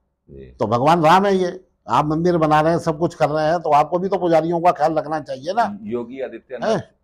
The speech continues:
Speaker 2: फिर
Speaker 1: योगी, योगी
Speaker 2: देश के
Speaker 1: आदित्यनाथ
Speaker 2: प्रधानमंत्री हैं आप।
Speaker 1: योगी आदित्यनाथ जी क्या हैं आपके विचार से?
Speaker 2: अब मेरे विचार में तो ठीक है, देखिए जी, वो संत आदमी हैं,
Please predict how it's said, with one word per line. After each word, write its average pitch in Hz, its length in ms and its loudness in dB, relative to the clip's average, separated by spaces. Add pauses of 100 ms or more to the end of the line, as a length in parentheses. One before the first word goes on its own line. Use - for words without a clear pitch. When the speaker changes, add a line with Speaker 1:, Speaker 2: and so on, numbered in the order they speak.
Speaker 2:
फिर 185 120 -2
Speaker 1:
योगी, 120 180 -10
योगी 101 320 -6
Speaker 2:
देश 160 100 0
के 123 60 -4
Speaker 1:
आदित्यनाथ 180 200 0
Speaker 2:
प्रधानमंत्री 196 540 2
हैं 175 100 2
आप। 165 340 0 (280)
Speaker 1:
योगी 117 320 -6
आदित्यनाथ 117 540 -6
जी 101 180 -16
क्या 107 260 -14
हैं - 260 -20 (1400)
आपके 85 260 -12
विचार - 300 -20
से? - 140 -18
Speaker 2:
अब - 100 -10
मेरे 127 440 -2
विचार 139 400 -2
में 147 180 -2
तो 147 100 -2
ठीक 131 320 -6
है, 135 180 -2
देखिए 131 360 -6
जी, 143 100 -6
वो 147 140 -2
संत 139 300 -8
आदमी 127 320 -2
हैं, 127 280 -14